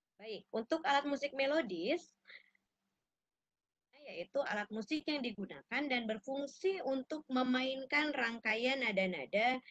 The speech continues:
yang merupakan melodi lagu. Contohnya yaitu recorder, trompet, atau biola.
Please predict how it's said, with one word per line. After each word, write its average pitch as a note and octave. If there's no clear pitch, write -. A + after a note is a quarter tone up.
yang G#3
merupakan F#3+
melodi A#3+
lagu. E3
Contohnya G3+
yaitu B3
recorder, G#3+
trompet, A3+
atau G3+
biola. F#3